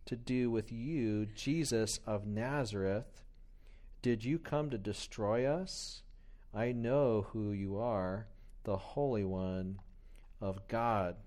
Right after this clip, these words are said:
Let's just stop right there for a second. So Jesus is in the synagogue.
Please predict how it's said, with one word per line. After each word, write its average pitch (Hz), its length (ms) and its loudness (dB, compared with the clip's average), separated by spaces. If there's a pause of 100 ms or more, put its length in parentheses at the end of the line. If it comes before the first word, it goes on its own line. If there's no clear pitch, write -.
Let's - 140 -10
just 123 140 -2
stop 113 260 4
right 104 160 0
there 131 160 4
for 110 140 0
a 101 40 0
second. 101 420 0 (540)
So 127 220 2
Jesus 135 420 4
is 113 200 2 (180)
in 143 180 6
the 165 80 4
synagogue. 117 720 2